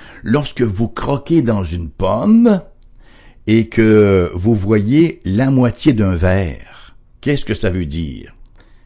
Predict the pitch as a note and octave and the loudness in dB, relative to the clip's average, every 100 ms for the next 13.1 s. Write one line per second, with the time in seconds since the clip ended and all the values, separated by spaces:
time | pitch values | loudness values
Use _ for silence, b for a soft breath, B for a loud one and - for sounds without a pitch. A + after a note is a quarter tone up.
0 | - D2 F2+ D#2+ D2+ - G2+ D#2 D2+ C#2+ | -12 -6 -4 -4 -6 -6 -6 -6 -8 -8
1 | C#2+ D#2 G#2+ A#2+ A2+ D#2 - D#2+ E2 D2+ | -8 -6 -6 -4 -6 -6 -8 -6 -6 2
2 | - G2+ A#2 - F2 D#2+ D#2+ A2+ - E2 | 2 4 2 4 4 4 -2 -4 -4 -4
3 | D#2+ F2+ F#2 F2+ A#2 F#2+ E2+ D#2+ C#2 - | -4 -2 -2 -2 -2 -2 -4 -6 -6 -10
4 | B1 - B B - A2+ B2+ C3 C#3 A2+ | -14 -16 B B -2 0 2 0 2 2
5 | F#2 - B1 - B B B B B - | 2 -2 -4 -10 B B B B B -2
6 | F#3+ G#3+ - D#3 B2 C3+ B2 A2+ D#3 G#2+ | 2 2 2 0 0 0 0 0 0 0
7 | F2 G2 E3 B2+ - G2 B2 F#3+ E3 A2 | -2 -2 -2 -2 -6 -4 -2 0 0 -2
8 | B B B - A#2 B2 G#2+ A2 G2+ C#3 | B B B -2 0 0 2 2 2 2
9 | C3 A2 - A2 - B2+ F3+ - B2 - | 2 -2 -2 -4 -2 -4 -4 -6 -8 -12
10 | b b - B2+ - A#2 A2+ A#2 C#3 C#3 | b b -2 -2 0 -4 -2 0 0 2
11 | E3+ - F#2+ G#2+ - G2 F#3+ - - A#2+ | 0 -2 -2 0 0 0 0 2 4 4
12 | D3 G#3+ D3+ D#2+ D2+ C2+ - B1+ C2 A1+ | 2 0 0 -2 -4 -6 -6 -6 -6 -8
13 | A1+ | -8